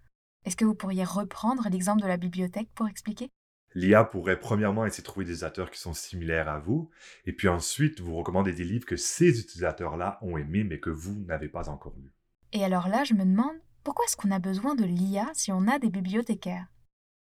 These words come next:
Speaker 1: Quel est l'avantage de l'I A pour les systèmes de recommandation personnalisés ?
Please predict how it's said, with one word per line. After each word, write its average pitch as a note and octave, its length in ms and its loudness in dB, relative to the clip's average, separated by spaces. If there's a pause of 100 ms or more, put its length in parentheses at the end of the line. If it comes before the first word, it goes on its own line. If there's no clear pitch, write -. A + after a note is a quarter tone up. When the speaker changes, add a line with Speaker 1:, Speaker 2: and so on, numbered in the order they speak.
(120)
Speaker 1:
Quel G#3+ 160 0
est B3+ 60 4
l'avantage A3+ 500 4
de F3 100 -6
l'I F3 260 -2
A C4+ 100 0
pour G3 160 -4
les F3 100 0
systèmes B3+ 380 0
de G3 80 2
recommandation F3+ 600 0
personnalisés ? F#3+ 760 -2